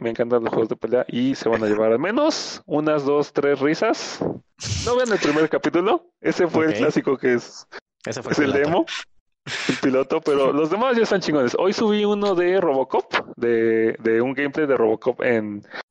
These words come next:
Speaker 2: ¿En Mortal Kombat?
Speaker 1: en Ecatepec, sí. Es de
Speaker 2: Ok.
Speaker 1: los peores lugares del universo son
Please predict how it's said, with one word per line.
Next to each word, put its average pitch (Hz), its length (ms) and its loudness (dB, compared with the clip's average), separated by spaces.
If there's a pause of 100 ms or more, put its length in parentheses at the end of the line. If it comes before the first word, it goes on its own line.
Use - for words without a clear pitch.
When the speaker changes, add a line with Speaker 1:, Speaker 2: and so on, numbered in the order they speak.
(120)
Speaker 2:
¿En 110 100 -12
Mortal 107 220 -2
Kombat? 104 280 2
Speaker 1:
en 107 280 0 (240)
Ecatepec, 151 640 0
sí. 131 220 0 (640)
Es 123 160 0
de 131 240 2
Speaker 2:
Ok. - 260 -8
Speaker 1:
los 123 140 0
peores 175 260 0
lugares 165 400 2
del 131 200 0
universo 139 480 2
son 147 220 2